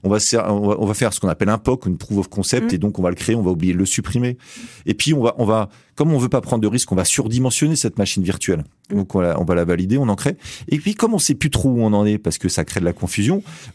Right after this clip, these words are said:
Speaker 1: on rachète des serveurs physiques pour héberger des machines virtuelles qui servent à rien et qui sont surdimensionnées. Et nous,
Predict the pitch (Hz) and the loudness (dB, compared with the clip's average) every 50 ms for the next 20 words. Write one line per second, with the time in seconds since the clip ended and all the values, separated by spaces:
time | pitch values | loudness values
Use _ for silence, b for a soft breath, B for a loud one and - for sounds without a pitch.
0 | B 151 135 147 156 - 190 185 143 139 - - 123 120 127 - - - 107 107 | B 0 2 2 2 2 2 2 4 2 2 4 2 2 2 0 0 0 2 2
1 | 104 - - - _ - - 151 139 135 117 123 107 98 92 101 95 98 92 90 | 0 -2 -4 -14 _ -4 0 2 2 2 2 2 0 2 2 2 2 2 2 0
2 | 82 - - 87 76 - - - 90 80 - - - - 80 80 80 78 90 101 | 0 0 -2 -2 -2 -4 -4 -2 -2 -2 -2 -2 -2 0 0 2 2 2 2 2
3 | 117 160 156 - - 131 120 - - 113 104 104 107 104 - - - 85 76 - | 0 0 0 -2 -2 -2 -2 0 0 0 0 0 0 -2 -2 -2 -2 -4 -4 -6
4 | B B B B B B B 110 110 120 170 202 208 208 | B B B B B B B 0 0 2 2 0 0 -2